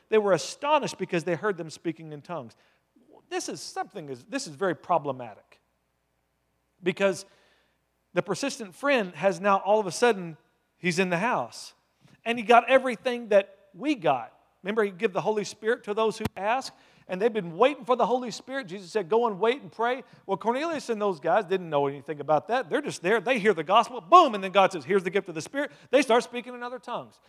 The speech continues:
What just happened? We skipped a few steps in how we get people saved. We didn't pray a prayer. We didn't water baptize them. And now all of a sudden, they're just speaking in tongues while I'm preaching my message on the gospel.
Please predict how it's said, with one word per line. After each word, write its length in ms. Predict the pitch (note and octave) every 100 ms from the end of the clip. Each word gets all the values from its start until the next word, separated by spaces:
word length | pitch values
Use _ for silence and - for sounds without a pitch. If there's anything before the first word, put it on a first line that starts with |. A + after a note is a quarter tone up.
| _
What 160 | - E4+
just 180 | D4 -
happened? 400 | C4 A#3+ D3 D3
We 100 | B3+
skipped 360 | - C#4+ C#4
a 40 | G3+
few 200 | - G3+
steps 320 | - G#3+ -
in 80 | F3+
how 180 | D#3+ A3+
we 220 | E3 A3+
get 260 | D3 A3+
people 280 | - A3+ G3+
saved. 500 | D3+ A#3 C4 D#4+ - _ _ _ _ _ _ _ _ _ _
We 140 | G3+
didn't 220 | A#3 G#3+ F3
pray 180 | G#3
a 40 | F#3
prayer. 500 | - A#3+ C4+ D4 D#4 - -
We 140 | G#3+
didn't 320 | G#3+ F#3+ D#3+
water 220 | F3+ A#3
baptize 540 | A#3+ A#3 B3 - C4 B3
them. 140 | C4+
And 100 | A3
now 120 | G#3+
all 80 | A#3
of 80 | A#3
a 40 |
sudden, 220 | F#3 B3 G#3
they're 100 | A3+
just 180 | A3
speaking 320 | - C4 B3+ B3
in 160 | B3
tongues 340 | A3 B3+ D4 G3+
while 180 | A#3
I'm 180 | A3 A#3
preaching 320 | - - B3+
my 140 | A#3 A#3
message 360 | A#3 B3 B3
on 120 | A#3+ A3+
the 60 |
gospel. 520 | G#3 A3+ B3+ E4 E4+